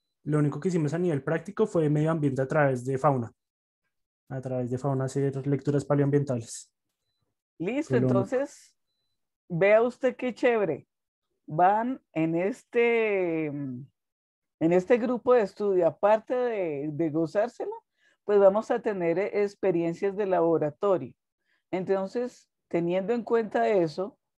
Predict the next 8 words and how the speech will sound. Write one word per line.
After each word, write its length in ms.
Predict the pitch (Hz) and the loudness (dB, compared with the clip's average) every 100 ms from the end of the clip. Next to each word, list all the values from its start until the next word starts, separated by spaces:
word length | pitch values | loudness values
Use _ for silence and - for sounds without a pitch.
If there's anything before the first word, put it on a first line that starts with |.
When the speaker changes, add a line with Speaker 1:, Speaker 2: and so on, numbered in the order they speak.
| _ _ _ _ - | _ _ _ _ -4
Speaker 2:
eh, 580 | 160 156 151 143 131 - _ _ _ _ _ _ - | -2 0 -2 -4 -6 -10 _ _ _ _ _ _ -2
estén 400 | 170 - 214 214 | -2 0 -4 0
preparados. 1040 | 247 240 247 208 185 180 - 131 - _ _ _ _ _ _ _ _ _ - | 0 2 4 4 6 6 4 -2 -20 _ _ _ _ _ _ _ _ _ -4
Primero, 800 | 170 185 196 220 233 277 302 - _ _ - - | -2 0 0 -2 0 -2 -4 -14 _ _ -20 -6
con 260 | 185 175 175 | 0 2 2
esa 480 | 180 180 214 214 202 165 | 0 0 2 4 4 2
aplicación 1200 | 160 - 165 156 - 156 147 - 190 190 208 208 | 2 0 -2 0 0 0 -2 -4 0 0 -2 -4
de, 680 | 226 220 185 175 160 143 | -2 0 0 -2 -2 -4